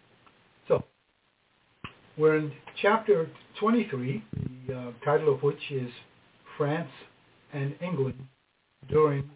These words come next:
the Feudal Period. So we're still in chapter twenty-three. Okay, topic.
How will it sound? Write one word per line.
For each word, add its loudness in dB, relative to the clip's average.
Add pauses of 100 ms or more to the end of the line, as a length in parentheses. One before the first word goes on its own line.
the 0
Feudal -2 (1160)
Period. 6 (800)
So 0
we're 2
still 6
in -2
chapter -2
twenty-three. -8 (1400)
Okay, -2
topic. -2